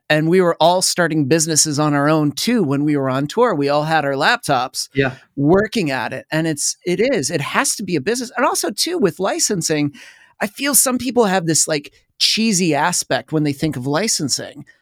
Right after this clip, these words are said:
Speaker 1: And it's like, well, what aspect are you thi-, they, they, uh, they almost write it as, like, a blow-off song. Like, it's like, "Oh, it doesn't have to be good." And it's
Speaker 2: Yeah.
Speaker 1: like, really? It's like,
Speaker 2: Yeah.
Speaker 1: it absolutely has to be good. And it's like, and it's gotta be authentic. If you're saying,
Speaker 2: Yeah.
Speaker 1: like, "This feels like Imagine Dragons,"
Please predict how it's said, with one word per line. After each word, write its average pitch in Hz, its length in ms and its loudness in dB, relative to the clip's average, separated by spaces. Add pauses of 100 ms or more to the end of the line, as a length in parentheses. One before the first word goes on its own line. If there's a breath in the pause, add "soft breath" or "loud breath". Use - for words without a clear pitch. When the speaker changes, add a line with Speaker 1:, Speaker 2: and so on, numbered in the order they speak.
(160 soft breath)
Speaker 1:
And 170 120 2
it's 165 200 0
like, 165 220 0
well, 170 120 2
what 196 320 0
aspect 240 420 -2
are 202 60 0
you 175 120 -2
thi-, 220 240 -4
they, 208 340 -2 (100)
they, 185 340 -2
uh, 185 140 0
they 202 100 4
almost 220 280 2
write 185 140 2
it 170 40 4
as, 139 140 -2
like, 143 200 -2
a 131 40 -2
blow-off 135 400 2
song. - 300 -8
Like, 143 220 -4
it's 147 100 -6
like, 170 200 -2 (280 loud breath)
"Oh, 269 120 2
it 262 60 -2
doesn't 269 240 6
have 220 220 2
to 160 60 -8
be 156 140 2
good." 139 380 0
And 185 160 2
it's 156 120 2
Speaker 2:
Yeah. 165 80 8
Speaker 1:
like, 170 260 4
really? 190 320 2 (140)
It's 175 160 0
like, 233 140 6
Speaker 2:
Yeah. - 140 0 (200 loud breath)
Speaker 1:
it 233 180 6
absolutely 294 640 4
has 151 220 2
to 147 60 -6
be 147 120 2
good. 139 320 2
And 175 140 4
it's 180 120 -2
like, 202 180 0 (200 soft breath)
and 196 80 4
it's 233 160 -2 (220)
gotta 330 180 2
be 233 160 2
authentic. 190 800 0
If 165 160 2
you're 240 120 0
saying, 269 300 2
Speaker 2:
Yeah. 214 60 2
Speaker 1:
like, 185 180 2
"This 233 180 2
feels 208 500 2
like 160 280 2
Imagine 170 400 2
Dragons," 139 580 0